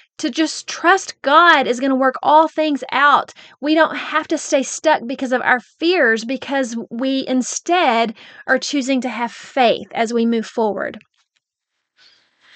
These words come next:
The third thing is that we may feel stuck because we have a perceived lack of resources or support. Anyone here ever feel unsupported? We might think we don't have the time,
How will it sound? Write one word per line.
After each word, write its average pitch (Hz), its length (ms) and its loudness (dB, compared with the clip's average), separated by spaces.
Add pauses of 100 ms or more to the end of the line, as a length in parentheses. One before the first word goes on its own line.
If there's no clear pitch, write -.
(120)
The 359 120 4
third 453 280 6
thing 415 220 4
is 302 140 8
that 302 140 6
we 311 100 6
may 330 380 8
feel 440 260 0
stuck - 640 0 (220)
because 277 440 2
we 285 120 -2
have 302 140 2
a 277 80 0
perceived 339 720 0
lack 254 460 2
of 214 140 -6
resources 403 960 2 (340)
or 269 220 2
support. - 760 -4 (760)
Anyone 415 320 4
here 403 260 2
ever 339 240 4
feel 349 280 0
unsupported? 359 800 0 (1080)
We 349 240 10
might 349 480 10
think 480 220 -10
we 415 100 4
don't 381 160 6
have 349 120 4
the 269 80 4
time, 233 560 4